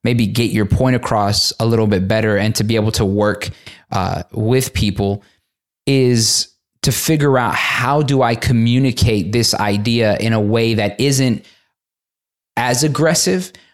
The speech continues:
or as imposing, but yet still brings about the same results? And I think that's what everyone is, has to kind of learn, especially with certain personality types, specifically, you know, like a type A, very go-getter personality. It's like, okay,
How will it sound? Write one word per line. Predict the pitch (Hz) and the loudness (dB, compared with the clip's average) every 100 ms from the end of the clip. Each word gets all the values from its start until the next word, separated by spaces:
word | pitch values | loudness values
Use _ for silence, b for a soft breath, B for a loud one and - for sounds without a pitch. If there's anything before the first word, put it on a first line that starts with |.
| B - | B -2
or | 127 113 - | 0 0 0
as | 113 117 123 123 | -2 -2 0 -2
imposing, | 120 127 110 - - 127 139 139 165 170 b b - | 0 0 0 -2 -2 0 0 0 -2 -4 b b -4
but | 123 139 | -2 0
yet | 120 123 127 123 | 0 0 0 0
still | - - 131 | -2 0 0
brings | 120 123 117 | 2 2 0
about | 107 101 98 | 0 0 -2
the | 101 | -2
same | 110 101 | 0 0
results? | 92 87 78 - B B B - | -2 -4 -6 -8 B B B -4
And | |
I | 151 | -4
think | 160 175 135 | -2 -2 0
that's | 120 131 135 - | 0 -2 -2 -2
what | 131 135 | 0 2
everyone | 160 175 135 110 101 | 2 2 2 2 0
is, | - 123 110 - | 0 0 0 -2
has | - 92 120 - | -4 -2 -2 -2
to | - | -2
kind | 131 117 | 0 0
of | |
learn, | 113 113 | 2 2
especially | 110 - 147 - 127 | 0 0 0 2 2
with | 120 | 2
certain | - 135 113 | 2 0 0
personality | 113 120 - 107 104 104 101 | 0 0 0 0 0 0 0
types, | - 92 - - | -2 -4 -4 -4
specifically, | 120 113 131 123 123 117 | -2 0 0 0 0 0
you | 107 | 2
know, | 113 | 2
like | 101 101 | 0 -2
a | |
type | - 113 110 - | -4 -2 -4 -4
A, | 113 113 110 110 107 | -2 0 0 0 0
very | 117 113 | 0 0
go-getter | 107 117 113 104 117 110 104 | 2 0 0 -2 -2 0 0
personality. | - 107 - 101 107 110 104 101 | 0 -2 0 0 2 2 2 0
It's | 101 | 0
like, | 101 104 | -2 -2
okay, | 104 98 | -2 -2